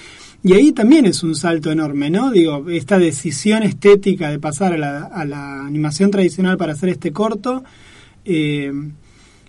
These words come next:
un poco recuperando esto que ustedes dicen de, de, de la tarea periodística o de escritura de Walsh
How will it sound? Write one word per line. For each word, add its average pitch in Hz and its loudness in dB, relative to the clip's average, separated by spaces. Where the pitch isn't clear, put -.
un 180 0
poco 220 2
recuperando 190 2
esto 185 0
que 160 -4
ustedes 185 2
dicen 190 -2
de, 139 -10
de, 143 -10
de 160 -4
la 151 -2
tarea 180 2
periodística 170 0
o 147 -6
de 151 -6
escritura 165 0
de 175 0
Walsh 196 4